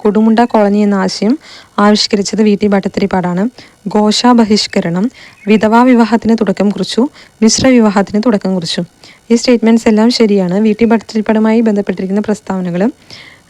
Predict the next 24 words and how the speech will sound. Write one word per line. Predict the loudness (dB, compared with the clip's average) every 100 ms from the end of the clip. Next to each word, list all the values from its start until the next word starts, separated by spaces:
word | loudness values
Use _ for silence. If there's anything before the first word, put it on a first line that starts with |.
| -20 -16 -4
നോക്കാം | -4 -2 -2 -2
നമുക്ക്. | -2 -2 -2 -6 _ -20 _ 0
നാനാജാതി | 4 4 4 2 0 2 0
മതസ്ഥർ | -2 -4 -2 0
ഒന്നിച്ചു | -2 -2 -2
താമസിക്കുന്ന | -2 -4 -4 -4 0
കൊടുമുണ്ട | 0 2 0 0 0
കോളനി | 0 0 -2 -2
എന്ന | -2 -4
ആശയം | -4 -2 0
ആവിഷ്കരിച്ചത് | -2 -4 -4 -6 -4 -4 -6 -10 -20 -20 _ 0
വി | 2
ടി | 2 2
ഭട്ടതിരിപ്പാടാണ്. | 0 -2 -2 -2 -2 -2 -2 -4 -10 -20 -6 -2
ഘോഷ | 0 0 2 2
ബഹിഷ്കരണം, | 2 0 0 -4 -4 -4 -6 -8 -20 -20 -4 0
വിധവാ | 2 2 2 4
വിവാഹത്തിന് | 2 0 0 0 0
തുടക്കം | -2 0 -2
കുറിച്ചു, | -4 -6 -2 -4 -6 -20 _ 0
മിശ്ര | 0 2 2
വിവാഹത്തിന് | 2 2 -2 -2 -2
തുടക്കം | -2 -2 -6
കുറിച്ചു. | -6 -6